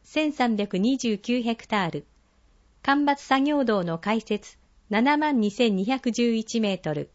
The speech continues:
身近な平地林や里山林の整備、百六ヘクタール。海岸防災林の機能強化。広葉樹などの植栽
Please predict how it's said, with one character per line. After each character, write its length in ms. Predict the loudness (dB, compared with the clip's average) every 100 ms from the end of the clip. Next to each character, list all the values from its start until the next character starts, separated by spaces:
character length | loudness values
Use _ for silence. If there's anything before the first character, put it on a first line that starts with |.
| _ _ _ _ _ _ _ _ _
身 120 | -2 0
近 260 | 0 0
な 120 | 2
平 240 | 2 0 0
地 160 | -2
林 220 | 0 2 2
や 120 | 0
里 280 | -2 0 2
山 260 | 2 2
林 140 | 2 0
の 180 | 0
整 320 | -2 0 0 0
備、 160 | -6 -10 _ _ _ _ _ -4
百 300 | -2 0 0
六 180 | 0
ヘ 160 | -4 -10
ク 120 | -8
タ 200 | -4 -2
ー 60 | -2
ル。 160 | -8 -12 _ _ _ _ _ _ _ _ _ _ -2
海 240 | 0 2
岸 220 | 0 0
防 180 | 2 2
災 260 | 2 -2 0
林 220 | 0 0
の 140 | -2
機 200 | -4 -2
能 220 | 0 0 0
強 260 | 2 2
化。 240 | 0 -6 -10 _ _ _ _ _ _ _ -2
広 240 | 2 2 2
葉 160 | 0
樹 140 | 0 0
な 120 | 0
ど 100 | -2
の 120 | -4
植 260 | -4 -6 -4
栽 380 | -2 -2 -2